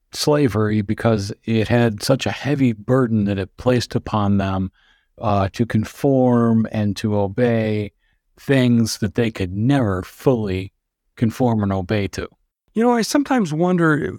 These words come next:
Speaker 2: wonder if the Jewish nation at the time Jesus came was just plain tuckered out. <laughs> You know, we always use the hamster wheel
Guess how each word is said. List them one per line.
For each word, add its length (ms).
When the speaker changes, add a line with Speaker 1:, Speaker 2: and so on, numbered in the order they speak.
Speaker 2:
wonder 380
if 100
the 140
Jewish 500
nation 640
at 180
the 80
time 420
Jesus 500
came 500
was 200
just 500
plain 460
tuckered 460
out. 440
<laughs> 220
You 120
know, 220
we 180
always 380
use 300
the 160
hamster 580
wheel 560